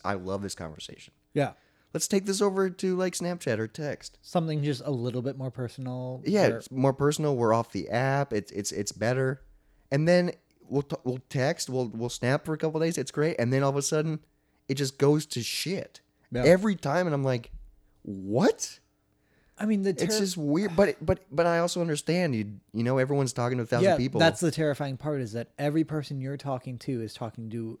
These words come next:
Speaker 2: at least an equal amount of people.
Speaker 1: Well, my equal amount of people is one other person.
Speaker 2: But you've had, like, where you're talking
Speaker 1: True.
Speaker 2: to four people at once.
Speaker 1: I'll have, like, an influx where I'm like, "I can't keep up."
Speaker 2: Yeah, and, like, all of them might be having the same. It's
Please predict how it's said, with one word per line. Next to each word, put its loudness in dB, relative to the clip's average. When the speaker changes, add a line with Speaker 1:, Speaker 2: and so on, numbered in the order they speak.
Speaker 2:
at -8
least -2
an -10
equal -10
amount -14
of -16
people. -8
Speaker 1:
Well, 0
my 4
equal 2
amount 0
of -6
people -4
is -8
one -2
other -8
person. -12
Speaker 2:
But 2
you've 0
had, -6
like, -12
where -4
you're -6
talking -10
Speaker 1:
True. 4
Speaker 2:
to -4
four -2
people -6
at -10
once. 0
Speaker 1:
I'll 6
have, 4
like, 4
an -2
influx 0
where 0
I'm -2
like, -4
"I 0
can't -6
keep -10
up." -6
Speaker 2:
Yeah, 6
and, -2
like, -4
all 2
of -2
them -6
might -6
be -4
having -10
the -8
same. -10
It's -16